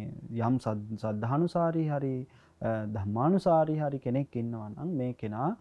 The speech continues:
සෝවාන් මාර්ගඵලස්ත කෙනෙක් වුණොත් එහෙම ඔහු සෝවාන් වෙනකම් මේ ලෝක විනාශයක් වුණත් ඒක වෙන්නෙත් නෑ, නතර වෙලා තියෙන ඔහු සෝවාන් වෙනකම් කියලා. ඒ තරම්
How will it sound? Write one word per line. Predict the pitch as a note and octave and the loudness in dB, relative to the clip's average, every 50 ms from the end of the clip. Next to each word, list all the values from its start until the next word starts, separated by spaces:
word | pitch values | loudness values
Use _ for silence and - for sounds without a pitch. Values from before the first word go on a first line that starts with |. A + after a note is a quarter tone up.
| - - - _ | -12 -20 -20 _
සෝවාන් | _ - A#2+ A#2+ C3 C#3+ D#3 D3+ D3 B2 | _ -2 0 2 4 4 4 4 4 4
මාර්ගඵලස්ත | A2 G#2+ A2+ C3+ D3+ F3 F3+ F3 - E3 D#3 D3 C#3 - - - - _ | 2 2 4 4 4 4 2 2 2 4 4 4 2 0 -4 -14 -14 _
කෙනෙක් | - - A#2+ A#2+ D3 D3+ - | -4 -2 2 2 2 2 0
වුණොත් | - B2+ B2 D3 E3 D#3+ D#3+ _ - | 0 2 6 6 6 6 4 _ -6
එහෙම | A2 G2+ G2 F#2+ A#2+ D#3 G#3 A#3+ - - - _ - | -4 -4 -4 -2 -2 -2 -2 -2 -4 -12 -20 _ -4
ඔහු | - B2+ D3 F#3 | 0 2 2 2
සෝවාන් | E3+ - D3 C3+ C#3+ D3 D#3+ E3+ E3+ E3+ E3+ D3+ A#2+ | 2 2 2 2 4 2 2 2 4 4 4 4 2
වෙනකම් | A2 A#2+ B2 C#3+ D3+ - G3+ G#3 A#3+ | 2 2 2 2 0 0 0 -2 0
මේ | G3 D#3+ D#3+ D#3 | 2 2 4 4
ලෝක | B2+ A#2+ C3 D3+ F#3 G3 - G#3+ | 6 6 8 8 8 8 6 6
විනාශයක් | G3+ G#3 G#3 G#3+ G#3+ G3+ - A3 A3 G#3 - | 4 6 4 4 4 4 4 4 2 2 2
වුණත් | G#3+ G#3+ G#3+ G3+ G#3+ | 0 0 4 6 6
ඒක | G#3 G3 G3+ | 6 8 8
වෙන්නෙත් | F#3+ F#3 F3+ F3 E3+ D#3 - - | 6 8 8 8 6 6 6 4
නෑ, | D#3 D3+ C#3+ | 4 6 6
නතර | C#3 C3+ - C#3+ C#3+ | 4 4 2 2 2
වෙලා | C#3+ C#3 C3+ C3 B2+ | 4 6 6 4 4
තියෙන | - C3+ C3 B2+ | 4 2 0 0
ඔහු | B2 B2 | 0 -2
සෝවාන් | - C3 A#2+ A#2 A#2+ A#2 A#2 A2+ | 0 2 2 2 2 2 0 0
වෙනකම් | A2+ A2+ A2 A#2 A2+ A2 A2 | -2 -4 -4 -4 -6 -6 -6
කියලා. | G#2+ A2+ G#2+ - - _ _ - - - _ _ _ - C3+ | -6 -6 -8 -8 -10 _ _ -20 -20 -20 _ _ _ 2 4
ඒ | B2 C3+ D3+ D3 | 6 6 6 4
තරම් | - B2+ A2 B2 D3 | 2 -2 0 0 0